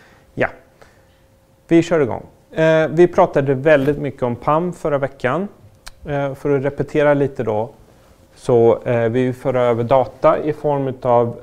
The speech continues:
eh, symboler här över en kanal. Eh, vi använder pulsamplitudmodulering för att sk-, eh, skapa den sända signalen. Vi har något brus och så får vi en mottagen signal. Eh, och sen så vill vi då,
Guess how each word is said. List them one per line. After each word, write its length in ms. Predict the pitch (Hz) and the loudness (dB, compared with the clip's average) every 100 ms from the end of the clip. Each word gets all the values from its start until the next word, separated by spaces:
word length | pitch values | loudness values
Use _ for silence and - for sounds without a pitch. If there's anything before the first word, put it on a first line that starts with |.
| - | -10
eh, 300 | 120 117 113 | -6 -4 -6
symboler 600 | 113 127 131 165 190 190 | -6 -4 0 0 0 -2
här 320 | 147 143 160 | -2 -4 -6
över 360 | - 131 127 127 | -4 -4 -4 -4
en 140 | 123 | -10
kanal. 480 | 120 120 135 180 202 - _ _ _ _ _ _ _ _ | -8 -6 -4 -4 -8 -14 _ _ _ _ _ _ _ _
Eh, 220 | 131 127 | -2 -2
vi 340 | 123 123 131 127 - | 0 0 -2 -2 -6
använder 360 | 131 127 127 | -6 -4 -4
pulsamplitudmodulering 1160 | 120 135 120 123 113 123 131 123 123 143 165 170 | -6 -6 -6 -8 -10 -10 -6 -4 -4 -4 -4 -6
för 180 | 156 143 | -4 -2
att 80 | 139 | -2
sk-, 180 | - - 220 | -6 -12 -8
eh, 360 | 127 123 120 110 | -4 -4 -4 -8
skapa 340 | - 123 123 | -8 -8 -6
den 160 | 123 120 | -10 -8
sända 300 | 135 123 131 | -6 -4 -4
signalen. 540 | 165 147 143 156 147 | -2 2 2 2 0
Vi 60 | 131 | -2
har 160 | 127 | -2
något 180 | 131 120 | -4 -6
brus 420 | 117 165 175 175 | 0 2 2 0
och 80 | 143 | -10
så 120 | 139 | -12
får 160 | - 135 | -8 -6
vi 80 | 131 | -4
en 100 | 131 | -4
mottagen 440 | 131 123 117 120 | -6 -6 -8 -8
signal. 440 | - 123 98 135 127 _ _ _ _ _ _ - | -8 -6 -6 -8 -12 _ _ _ _ _ _ -2
Eh, 340 | 131 131 127 | 2 2 2
och 360 | - 135 135 - | 0 0 0 -2
sen 260 | - 160 | -2 -2
så 120 | 147 156 | -2 -2
vill 220 | 151 147 | -2 0
vi 180 | 143 135 | 0 2
då, 360 | 127 113 110 | 2 2 0